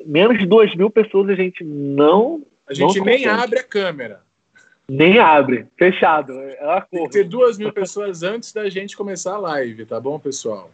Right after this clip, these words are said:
Speaker 1: Combinadíssimo. Tamo junto.
Speaker 2: Cara, eu queria te agradecer demais por você ter topado esse papo. Te agradecer por ter vindo aqui trazer todo o seu conhecimento pro pessoal de casa.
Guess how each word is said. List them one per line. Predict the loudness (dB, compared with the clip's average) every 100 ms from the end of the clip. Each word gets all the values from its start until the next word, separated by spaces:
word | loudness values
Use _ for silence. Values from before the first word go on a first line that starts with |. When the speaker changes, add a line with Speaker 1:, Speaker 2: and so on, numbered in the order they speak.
| _ _ _ _
Speaker 1:
Combinadíssimo. | -12 -8 -6 -4 -4 -4 -4 -4 -10 -16 -16 -10
Tamo | -8 -8
junto. | -6 -8 -8 -10 -12 _ _ _ _ _ -4
Speaker 2:
Cara, | -2 2 2 0 -10
eu | -4
queria | -2
te | -2
agradecer | 0 0 0 -2 -4
demais | -4 -6 -6 -6 -8 -14 -18
por | -14 -8
você | -6 -4
ter | -2
topado | -4 -2 -4 -2 -4
esse | -8 -8
papo. | -6 -4 -4 -8 -10 _ _ _ _
Te | -6
agradecer | -4 -2 -2 -2 -6
por | -4
ter | -2 -2
vindo | -2 -2
aqui | -2 -2
trazer | -4 -2 -2 -4
todo | -2 -2 -2
o |
seu | -4 -2
conhecimento | -2 -4 -6 -6 -2 0 -2 -8
pro | -10
pessoal | -10 -8 -2 -2 -2
de | -6
casa. | -6 -4 -6 -8 -14